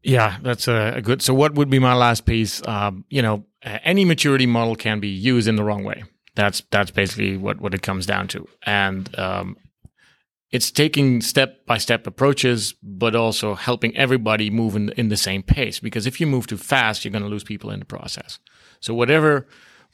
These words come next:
maturity model you are about to lose, uh, think about the culture and how that relates to the environment, and also, you know, take smaller steps, like was said before. So that's, that would be my, uh, five cents there.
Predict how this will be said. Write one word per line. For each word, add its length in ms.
maturity 480
model 300
you 140
are 180
about 300
to 80
lose, 680
uh, 300
think 180
about 220
the 80
culture 440
and 120
how 220
that 140
relates 380
to 80
the 260
environment, 760
and 160
also, 380
you 160
know, 180
take 200
smaller 320
steps, 360
like 220
was 200
said 240
before. 340
So 240
that's, 280
that 180
would 120
be 80
my, 320
uh, 180
five 200
cents 260
there. 220